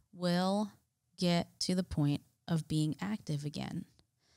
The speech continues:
And so if someone's saying, "You know, I did eat all my lunch yesterday," but then we weigh them at the next session, we're gonna know that that wasn't the case. Or, "I'm not restricting, I'm doing everything I'm supposed to be doing," or, "I'm not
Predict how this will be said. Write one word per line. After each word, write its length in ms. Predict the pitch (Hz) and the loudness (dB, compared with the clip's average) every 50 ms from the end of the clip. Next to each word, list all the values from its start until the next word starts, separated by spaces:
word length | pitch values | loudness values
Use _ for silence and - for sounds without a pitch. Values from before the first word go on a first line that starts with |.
| _ _ _ _ _ _ _ _ _ _ _ - | _ _ _ _ _ _ _ _ _ _ _ 0
And 140 | 180 185 175 | 2 2 4
so 640 | - - 180 175 170 170 170 170 165 165 165 160 160 | 4 6 6 8 8 8 6 6 6 4 4 4 4
if 120 | 165 165 - | 2 2 2
someone's 340 | - 180 170 170 165 165 | 2 4 4 4 4 4
saying, 320 | - - 165 165 165 165 165 | 4 4 4 4 4 4 4
"You 80 | 175 | 4
know, 80 | 185 208 | 4 4
I 80 | 226 247 | 4 4
did 180 | 240 285 285 | 4 4 4
eat 140 | 277 254 - - | 4 2 2 2
all 100 | 175 170 | 0 0
my 160 | 165 160 156 | 2 2 2
lunch 320 | 160 156 156 151 147 - - | 2 2 2 0 0 0 -2
yesterday," 640 | 165 160 - - - 156 147 147 143 143 143 147 151 | -2 -2 -4 -2 0 0 2 2 2 2 2 0 2
but 200 | 151 170 170 - | 0 0 0 2
then 180 | 170 165 170 | 2 2 4
we 160 | 165 170 170 | 4 4 4
weigh 260 | 165 160 165 170 175 180 | 4 4 4 4 4 4
them 260 | 160 160 151 151 156 | 4 4 2 4 2
at 140 | 147 147 - | 0 0 0
the 80 | 160 | 0
next 280 | 160 156 147 147 - - | 0 0 0 0 -4 0
session, 600 | - 226 226 214 - - 147 143 147 156 175 - _ _ _ _ _ _ _ _ - | 2 2 4 4 2 2 2 2 2 -2 -4 -6 _ _ _ _ _ _ _ _ -4
we're 100 | 185 185 | -2 2
gonna 240 | 180 185 180 175 165 | 2 4 4 4 4
know 260 | 165 160 156 156 156 | 6 6 6 6 4
that 120 | 151 147 143 | 4 2 0
that 180 | - - - | 0 -2 0
wasn't 300 | - 143 143 - - 147 | 2 0 0 0 -2 -6
the 60 | - - | -8 -10
case. 480 | - - - - - - - - - _ _ _ _ _ _ _ _ _ _ _ _ _ _ _ _ | -8 -8 -10 -10 -8 -12 -14 -14 -14 _ _ _ _ _ _ _ _ _ _ _ _ _ _ _ _
Or, 300 | - 190 196 196 196 196 | 4 6 6 8 8 8
"I'm 180 | 202 214 254 302 | 6 6 6 4
not 180 | 349 349 262 | 4 2 2
restricting, 800 | 180 170 - - - - - - _ - 156 160 170 185 196 208 208 | 2 0 0 0 -2 -4 -4 -4 _ 2 2 4 4 4 2 2 2
I'm 140 | 214 220 214 | 2 4 4
doing 240 | 226 226 220 214 | 4 4 4 4
everything 340 | 208 208 214 208 208 208 208 | 4 4 2 2 2 0 0
I'm 120 | 196 196 190 | 0 0 -2
supposed 400 | - - 220 214 220 - - - | 0 0 2 2 2 0 -2 0
to 40 | |
be 120 | 165 170 156 | -2 0 0
doing," 280 | 156 151 143 143 139 | 2 0 2 0 0
or, 80 | 151 165 | 0 0
"I'm 140 | 208 269 277 | 0 2 2
not 220 | 269 240 190 - | 4 2 2 0